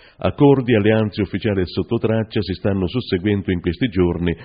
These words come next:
alla ricerca di trovare l'assetto vincente e nei prossimi giorni potrebbero venir fuori ulteriori colpi di scena."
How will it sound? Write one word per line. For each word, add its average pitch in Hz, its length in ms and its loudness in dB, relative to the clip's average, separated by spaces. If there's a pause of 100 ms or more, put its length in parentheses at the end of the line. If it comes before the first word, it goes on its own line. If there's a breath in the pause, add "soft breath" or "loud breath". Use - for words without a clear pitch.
(220 loud breath)
alla 98 240 2
ricerca 127 460 0
di 117 120 0
trovare 120 380 2
l'assetto 110 400 0
vincente 104 800 0 (240 loud breath)
e - 100 -4
nei 104 140 4
prossimi 139 420 0
giorni 117 400 0
potrebbero 98 540 -2
venir 113 260 0
fuori 107 320 -2
ulteriori 101 540 -2
colpi 95 380 -2
di 95 100 0
scena." 73 520 -6